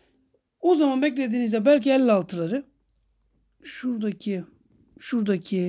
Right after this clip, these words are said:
elli yedileri, elli altıları, elli altı vardı bir tane. Elli altı nokta üçleri bulabilir diye düşünüyorum.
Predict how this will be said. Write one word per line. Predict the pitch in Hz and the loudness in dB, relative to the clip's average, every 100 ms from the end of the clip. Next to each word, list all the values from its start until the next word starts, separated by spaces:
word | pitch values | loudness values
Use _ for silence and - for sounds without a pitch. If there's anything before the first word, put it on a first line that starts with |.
| 180 185 185 196 202 - - | -2 -4 -4 -4 -6 -8 0
elli | 262 262 233 | 4 6 4
yedileri, | 226 202 185 170 | 2 0 -2 -2
elli | 175 233 240 | -2 0 2
altıları, | 214 208 202 180 175 196 | 2 0 -2 -4 -4 -4
elli | 190 196 | -4 -2
altı | 196 196 | -2 -2
vardı | 196 156 147 | -4 -4 -8
bir | |
tane. | - 156 160 - _ _ | -10 -10 -10 -12 _ _
Elli | 311 269 | 2 4
altı | 240 220 | 2 -2
nokta | 226 214 214 | -6 -6 -8
üçleri | 170 339 349 | -8 -6 -2
bulabilir | 285 254 254 240 | -2 -2 -4 -4
diye | 214 202 | -4 -6
düşünüyorum. | - 170 156 277 | -10 -16 -14 -14